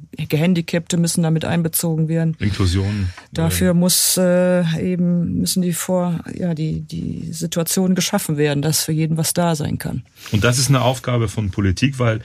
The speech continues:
Speaker 2: ich habe das, äh, immer so verstanden, äh, dass, äh, der Sport ist ein Kit der Gesellschaft, äh,
Speaker 1: Mhm.
Speaker 2: und der bringt halt Menschen zusammen, auch wenn sie eine andere Sprache sprechen,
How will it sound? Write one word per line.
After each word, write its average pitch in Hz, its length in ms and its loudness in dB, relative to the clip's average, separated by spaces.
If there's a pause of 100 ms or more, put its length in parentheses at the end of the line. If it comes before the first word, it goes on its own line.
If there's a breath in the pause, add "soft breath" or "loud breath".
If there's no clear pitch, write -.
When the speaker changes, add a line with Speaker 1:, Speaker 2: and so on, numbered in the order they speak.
(440 loud breath)
Speaker 2:
ich - 120 -6
habe - 100 0
das, - 380 -2
äh, 98 300 0
immer 98 340 0
so 95 160 0
verstanden, 98 880 0
äh, 82 40 -6
dass, 92 420 -4
äh, 90 320 0
der 87 240 -2
Sport 104 340 0
ist - 160 -2
ein 90 140 0 (180)
Kit 123 240 0
der 104 80 0
Gesellschaft, 107 760 0
äh, 170 40 0
Speaker 1:
Mhm. 82 200 0
Speaker 2:
und 90 120 0
der 110 100 0
bringt 120 400 0
halt 113 180 0
Menschen 120 380 0
zusammen, 117 560 0
auch 110 180 -4
wenn 113 140 0
sie 104 60 0
eine 110 120 0
andere 104 220 0
Sprache 120 360 -2
sprechen, 123 460 -4